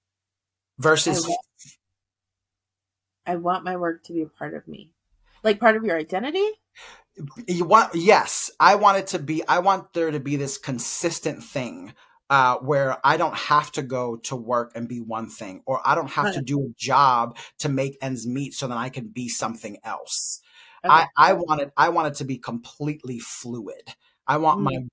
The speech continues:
Speaker 1: my work to reflect my dreams, and my dreams to reflect my work. And I think that's one way, you know, I define success, and diving a little bit deeper into that, success is a menagerie of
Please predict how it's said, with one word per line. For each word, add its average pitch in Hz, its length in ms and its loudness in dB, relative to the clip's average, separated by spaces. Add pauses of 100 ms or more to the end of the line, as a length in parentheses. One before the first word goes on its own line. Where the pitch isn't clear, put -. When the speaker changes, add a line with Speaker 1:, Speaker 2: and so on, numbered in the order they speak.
Speaker 1:
my 127 160 -4
work 151 360 -2
to 139 100 -4
reflect 127 360 -4
my 110 140 -4
dreams, 165 460 -4
and 123 120 -6
my 113 120 -2
dreams 147 360 -4
to 143 100 -6
reflect 120 420 -4
my 101 140 -6
work. 90 420 -8 (2000)
And 143 100 2
I 160 40 0
think 170 180 -4
that's 175 280 2
one 151 240 2
way, 127 540 -4
you 147 120 -4
know, 120 240 -4
I 127 200 0
define 120 600 -4
success, - 560 -6
and 120 180 -10
diving 139 300 0
a 135 40 -4
little 123 160 -6
bit 110 180 -14
deeper 123 260 -8
into 165 360 -8
that, 117 320 -4 (280)
success 165 560 -2
is 143 340 -4
a 135 40 -4
menagerie 127 600 -4 (120)
of 117 340 -8